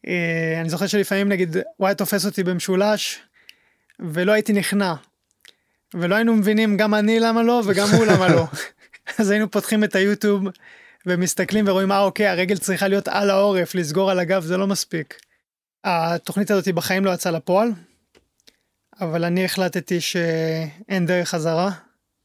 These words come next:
ידעתי שאני רוצה לעשות M M A, ואני רוצה לעשות את זה בהכי טוב שיש, ברמה הכי גבוהה שיש,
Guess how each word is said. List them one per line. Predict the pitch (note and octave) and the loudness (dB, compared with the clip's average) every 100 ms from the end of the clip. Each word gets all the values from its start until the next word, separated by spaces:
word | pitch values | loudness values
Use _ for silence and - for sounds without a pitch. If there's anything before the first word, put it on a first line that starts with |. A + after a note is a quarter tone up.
| _ _ _ _ _ _ _ _ _ - | _ _ _ _ _ _ _ _ _ -6
ידעתי | E3+ D3 F3+ F#3 | -4 -2 -2 -2
שאני | - F#3 F3 E3 | -2 -2 -2 -2
רוצה | E3 - | -4 -2
לעשות | F3 E3 F3 | -2 -2 -6
M | - | -4
M | F3+ F3 F#3 | -2 0 2
A, | A3 | 0
ואני | F#3 | 0
רוצה | E3+ D#3+ | -2 -4
לעשות | F3 F3 D#3+ | -4 -4 -4
את | |
זה | D#3 | -4
בהכי | D#3 D3+ D#3+ D#3+ D#3+ - _ - G#3+ | -4 -4 -4 -4 -6 -10 _ -6 -4
טוב | G3 G3 | 0 -2
שיש, | - F3 F3 F3+ - | -2 -2 -2 -2 -4
ברמה | D#3+ D#3+ E3 F3 | -6 -4 -2 -4
הכי | - F3+ | -4 -4
גבוהה | D3+ E3 | -2 -4
שיש, | - E3+ F#3+ A3+ - - | -2 0 0 0 -2 -10